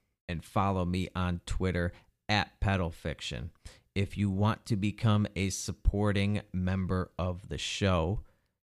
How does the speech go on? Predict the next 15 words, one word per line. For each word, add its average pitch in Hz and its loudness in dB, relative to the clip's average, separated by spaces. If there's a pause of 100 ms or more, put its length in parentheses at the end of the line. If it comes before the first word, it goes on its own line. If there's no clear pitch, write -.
(120)
if - -6
you 92 2
want 92 2
to 90 0
help 104 2
spread 107 0 (180)
our 87 2
reach, 95 -2 (440)
our 87 0
message 120 0 (260)
to 90 0
more 104 2
and 92 0
more 95 2
people, 107 2